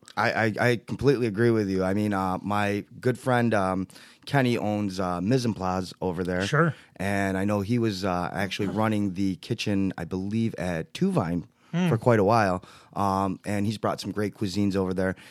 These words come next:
Speaker 1: And just walking down the strip, I'm seeing, you know, uh, Harry G's is another great place. And, you know, um, I, I, I just enjoy, you know, just walking and trying the different cuisine, cu-, cuisines that they have, uh,
Speaker 2: Yeah.
Speaker 1: you know, just not there, but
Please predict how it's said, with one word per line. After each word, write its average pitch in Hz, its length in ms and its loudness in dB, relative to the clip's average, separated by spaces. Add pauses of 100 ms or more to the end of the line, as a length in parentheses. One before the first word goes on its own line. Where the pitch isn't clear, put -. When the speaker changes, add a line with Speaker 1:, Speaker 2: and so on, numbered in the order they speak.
Speaker 1:
And 98 160 -4
just 123 240 2
walking 120 380 2
down 110 220 0
the 92 40 -4
strip, - 280 -4
I'm 95 100 -4
seeing, 104 400 0
you 104 80 0
know, 92 220 0 (260)
uh, 92 120 -2 (120)
Harry 113 260 4
G's 98 260 -2
is 92 60 -6
another 101 300 0
great 98 300 -2
place. 95 420 -2
And, 87 240 -2 (340)
you 110 120 2
know, 92 280 -2
um, 90 560 -6 (880)
I, 98 140 -4 (100)
I, 123 200 2
I 127 80 2
just 127 200 -2
enjoy, 120 420 4
you 117 120 4
know, 107 160 0
just 101 200 -8
walking 110 340 0
and 101 80 -4
trying 110 260 0
the 104 60 -2
different 101 420 -4
cuisine, 104 480 -4
cu-, 110 160 -4 (140)
cuisines 127 400 4
that 107 140 0
they 104 100 2
have, 110 320 2
uh, 92 180 0
Speaker 2:
Yeah. 160 120 8
Speaker 1:
you 131 60 4
know, 95 120 0
just 117 240 -4
not 120 180 2
there, 104 180 0
but 92 180 -8